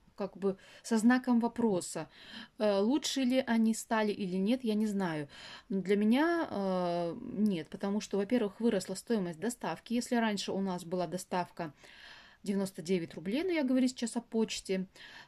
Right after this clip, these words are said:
то сейчас доставка уже стала сто сорок девять рублей. В принципе, как бы, ну, пятьдесят рублей, но, тем не менее, они существенны. Особенно для тех, кто имеет маленькую скидку, потому что,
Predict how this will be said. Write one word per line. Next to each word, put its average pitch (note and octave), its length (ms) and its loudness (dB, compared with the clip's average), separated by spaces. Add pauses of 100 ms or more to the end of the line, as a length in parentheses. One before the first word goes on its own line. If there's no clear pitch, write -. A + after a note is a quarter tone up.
(120)
то C4 220 4
сейчас B3 420 -2
доставка A3 880 -2
уже F#3+ 280 -4
стала G3+ 340 -4
сто A#3+ 260 -2
сорок E3+ 300 -8
девять D3 360 -12
рублей. D3+ 400 -8 (140)
В - 100 -20
принципе, C4+ 500 2
как G#3+ 220 0
бы, F#3+ 140 -2 (200)
ну, C4+ 140 0
пятьдесят A3 600 0
рублей, C#4 480 0
но, B3 360 0
тем G#3 200 -2
не G3+ 80 2
менее, A#3 440 6
они G3+ 540 2 (400)
существенны. F3 760 -2 (460)
Особенно G#3 560 2
для G3 180 0
тех, C4 340 2
кто A#3 560 0 (160)
имеет A3+ 360 2
маленькую F#3+ 560 0
скидку, D4+ 520 -2
потому G#3+ 500 4
что, C4 560 0